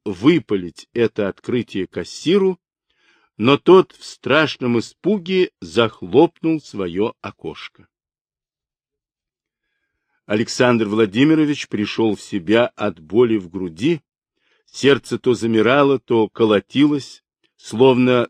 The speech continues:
торопясь скорее нагнать упущенные удары.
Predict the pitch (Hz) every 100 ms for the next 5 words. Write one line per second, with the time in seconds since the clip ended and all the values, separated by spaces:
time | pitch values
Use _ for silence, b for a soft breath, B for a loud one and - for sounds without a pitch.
0 | _ 113 117 - 123 117 - - 110 120
1 | 104 104 95 87 117 135 - - 107 -
2 | 107 - 110 104 104 98 101 - 82 73
3 | 71